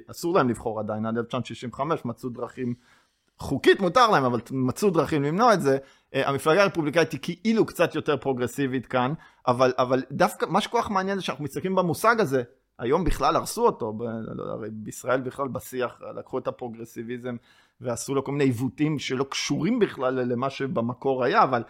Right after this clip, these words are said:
שתי המפלגות, אני חושב אלף תשע מאות ושתים עשרה, שזה איזושהי מערכת בחירות נורא חשובה, אה, שטדי רוזוולט, ש-,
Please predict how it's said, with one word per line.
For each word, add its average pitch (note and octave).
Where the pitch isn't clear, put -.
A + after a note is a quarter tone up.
שתי -
המפלגות, G#3+
אני C#3
חושב -
אלף G3+
תשע F#3
מאות F3+
ושתים D3
עשרה, A#2+
שזה A#2+
איזושהי B2
מערכת B2+
בחירות C3
נורא B2+
חשובה, C3
אה, B2+
שטדי F#3+
רוזוולט, D3
ש-, -